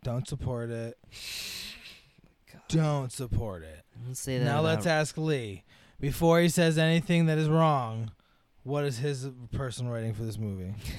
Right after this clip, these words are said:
Speaker 2: <laughs>
Speaker 1: I'm
Speaker 2: Well, I
Speaker 1: sure we
Speaker 2: don't
Speaker 1: can all kinda
Speaker 2: say,
Speaker 1: guess what it
Speaker 2: I don't
Speaker 1: is.
Speaker 2: feel that way about, like, romance movies.
Speaker 1: I know, but I do feel that way about horror.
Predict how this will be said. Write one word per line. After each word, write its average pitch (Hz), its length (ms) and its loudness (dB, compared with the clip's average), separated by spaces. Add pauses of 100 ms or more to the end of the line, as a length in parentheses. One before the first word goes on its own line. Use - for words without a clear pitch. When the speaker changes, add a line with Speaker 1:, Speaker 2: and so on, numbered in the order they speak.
(240)
Speaker 2:
<laughs> - 480 -18
Speaker 1:
I'm 135 160 2
Speaker 2:
Well, 131 160 2
I 165 140 6
Speaker 1:
sure 190 100 8
we 165 140 4
Speaker 2:
don't - 20 0
Speaker 1:
can 156 100 0
all 147 140 4
kinda 147 160 4
Speaker 2:
say, 123 220 2
Speaker 1:
guess 143 320 -2
what 131 160 0
it 127 160 0
Speaker 2:
I - 20 0
don't 175 120 0
Speaker 1:
is. - 120 -6
Speaker 2:
feel 139 200 2
that 120 180 2
way 113 160 -2
about, 92 280 -8
like, 107 160 -8
romance 101 720 -8
movies. 95 280 -10
Speaker 1:
I 196 280 4
know, 226 480 2
but 123 180 0
I 127 200 0
do 139 180 -2
feel 143 280 -2
that 147 180 0
way 156 160 0
about 156 300 0
horror. 156 160 -2